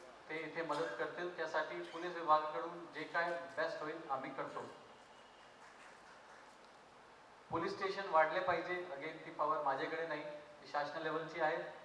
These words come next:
तरी पण त्यामध्ये पाठपुरावा आपण करू. जेलमधून लोक बाहेर येत आहे, डिफरंट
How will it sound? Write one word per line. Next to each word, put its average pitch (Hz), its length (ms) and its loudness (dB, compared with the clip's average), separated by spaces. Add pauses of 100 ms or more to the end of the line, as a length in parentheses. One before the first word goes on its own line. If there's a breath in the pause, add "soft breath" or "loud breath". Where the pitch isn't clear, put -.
(100)
तरी 156 120 -4
पण 165 200 -4
त्यामध्ये 151 320 2
पाठपुरावा 147 600 8
आपण 147 260 2
करू. 147 220 0 (2500)
जेलमधून 185 460 4
लोक 190 220 0
बाहेर 160 400 6
येत 180 200 2
आहे, 170 480 4
डिफरंट 170 360 -4